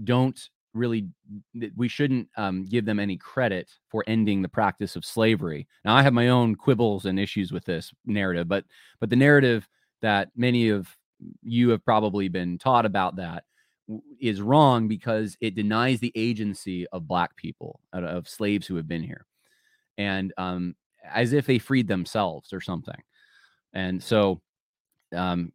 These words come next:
I, I just see the same thing in that little comment Keller made there. It's a trend.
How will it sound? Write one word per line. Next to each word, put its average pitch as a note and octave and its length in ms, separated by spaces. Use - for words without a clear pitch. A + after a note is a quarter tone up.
I, G#2 120
I G#2+ 100
just A2 140
see G#2 80
the F#2 80
same F#2 240
thing G2 160
in F2+ 80
that E2+ 100
little F2 140
comment E2+ 460
Keller F2 240
made D#2 180
there. D2+ 160
It's F#3+ 160
a D#3 60
trend. F2 320